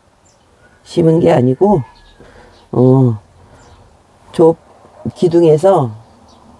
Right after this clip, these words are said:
올라오길래 자꾸 잘라줬는데도 올라-, 또 올라오고 올라오고 그래서 에이, 그냥 엮어서 키워보자 해서 저렇게 키운 것인데 저게 어느 정도 크니까 또 저기서 올라오더라고요.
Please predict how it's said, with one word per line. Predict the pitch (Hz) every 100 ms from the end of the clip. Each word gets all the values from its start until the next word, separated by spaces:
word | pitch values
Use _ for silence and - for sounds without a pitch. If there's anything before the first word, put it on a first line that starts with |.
| _ _ _ _ _ _
올라오길래 | - 196 190 170 160 156
자꾸 | - - - 226
잘라줬는데도 | - 247 226 220 - 175 160 147 131
올라-, | 123 139 123 -
또 |
올라오고 | 175 208 175 147 131
올라오고 | 120 120 127 113
그래서 | 107 107 127 127
에이, | 143 165
그냥 | 160 151 147 131 135
엮어서 | 120 156 135
키워보자 | - 220 196 160 147
해서 | 139 135 208 240 - _ _ _
저렇게 | 139 139 131
키운 | - - 220 185
것인데 | 143 131 - 147 196 277 - _ _ _ _
저게 | 160 160
어느 | 156 165
정도 | 156 156
크니까 | - - 202 180 226 220 -
또 | 370
저기서 | 294 196 165 170
올라오더라고요. | 151 120 135 127 120 120 120 117 139 277